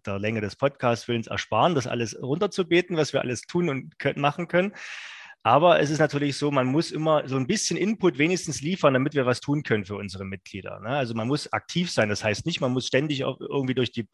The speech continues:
Republik touren, ne? Für die vielen Veranstaltungen. Gibt's ja auch mittlerweile viel online.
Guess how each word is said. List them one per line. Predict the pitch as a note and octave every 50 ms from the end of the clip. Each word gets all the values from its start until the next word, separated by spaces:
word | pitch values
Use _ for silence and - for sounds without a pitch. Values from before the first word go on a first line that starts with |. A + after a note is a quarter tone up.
| -
Republik | A2+ G2+ G#2 - C#3+ F3 - - - - - - - - - - _ -
touren, | - - F#3 G3+ A#3 C#4 D#4+ C#4+ E3+
ne? | A#2 B2 D#3+ A3 G#3
Für | - - C#3+
die | C3+ C3+
vielen | - - C#3 C3+ C3+
Veranstaltungen. | - C#3 B2 B2+ D#3+ E3 - F3+ F3 F#3 F3+ G3+ G3+ F3+
Gibt's | C#3 - -
ja | - A2+
auch | A#2 G#2 G2+
mittlerweile | A2 G#2 G#2 G2+ G2 G#2 - -
viel | - - A2 A#2
online. | A#2 C3+ D#3 E3 D#3+ D#3 D#3+ E3